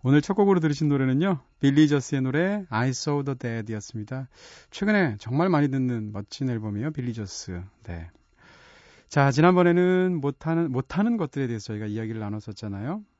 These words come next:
저는 표정을 잘 숨기지 못한다고 말씀드렸었는데, 표정 잘 숨기는 사람 우리가 포커페이스라고 하는데요. 포커페이스,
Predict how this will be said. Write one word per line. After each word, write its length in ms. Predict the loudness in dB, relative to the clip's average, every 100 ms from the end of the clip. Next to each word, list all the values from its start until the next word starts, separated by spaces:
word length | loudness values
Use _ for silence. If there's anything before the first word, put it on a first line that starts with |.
| _
저는 240 | -8 -6 -4
표정을 340 | -4 -2 -2
잘 220 | -2 -4
숨기지 340 | -4 -8 -6 -6
못한다고 560 | -8 -6 -6 -6 -6
말씀드렸었는데, 1160 | -8 -10 -10 -10 -10 -10 -10 -10 -10 -8 -8 -10 -16 -20 -20 _
표정 280 | _ 0 2
잘 160 | 4 2
숨기는 340 | 2 2 0
사람 200 | 0 0
우리가 180 | 0 -2
포커페이스라고 1200 | -4 -2 -2 -2 -4 -4 -6 -6 -4 -6 -8 -8
하는데요. 680 | -8 -8 -8 -8 -8 -8 -10 -16 _ _ _
포커페이스, 840 | -6 -2 -2 -2 -4 -4 -10 -12